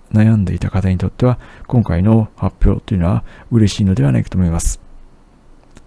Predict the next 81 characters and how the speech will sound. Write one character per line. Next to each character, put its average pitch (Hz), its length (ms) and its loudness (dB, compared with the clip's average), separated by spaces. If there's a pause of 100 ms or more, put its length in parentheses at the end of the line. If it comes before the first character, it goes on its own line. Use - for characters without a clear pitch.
(500)
一 - 200 -4
つ 190 220 -2
ネ 170 120 2
ガ 240 120 -2
テ 190 100 -6
ィ - 20 -4
ブ 156 60 0
な 131 220 2
情 135 200 0
報 143 200 -2
と 147 100 -2
し - 160 -4
ま 139 160 0
し 123 60 -8
て 110 160 -4
は、 123 260 0 (400)
さ - 160 -6
ら 196 140 0
に 104 160 -4
価 - 220 -4
格 190 220 -2
が 175 220 -2
上 120 120 -2
が 185 100 -4
っ 185 80 -4
て 170 240 -2
し - 140 -4
ま 165 100 2 (100)
う 156 40 0
の 113 140 2
で 101 100 2
は 95 100 2
な 95 120 2
い 98 60 0
か 92 300 -4 (180)
と - 80 0
い 156 40 4
う 151 40 2
説 139 240 -2
も 98 120 0
あ 90 40 0
り、 - 120 -6 (600)
少 - 220 -4
し 147 160 -2
そ 123 120 -2
ち - 120 -6
ら 131 120 0
が 123 100 0
気 - 160 -2
に 123 60 2
な 113 80 4
る 92 80 0
と - 80 -2
こ 104 120 0
ろ 101 60 4
で 131 80 2
は 135 100 2
あ - 20 2
り 87 80 0
ま 80 120 -6
す。 - 200 -14 (1120)
あ、 139 100 0
そ - 100 -4
も 262 120 -4
そ - 120 -2
も 147 300 0
Xperia 202 600 -4
One 190 240 -2
を - 60 -10 (300)
購 165 200 0
入 170 160 0
し - 200 -6
よ 123 80 4
う 95 40 -4
と - 140 -4
思 147 240 -2
っ 180 40 -4
て - 160 -4
い - 20 2
る 110 80 -2
方、 - 320 -6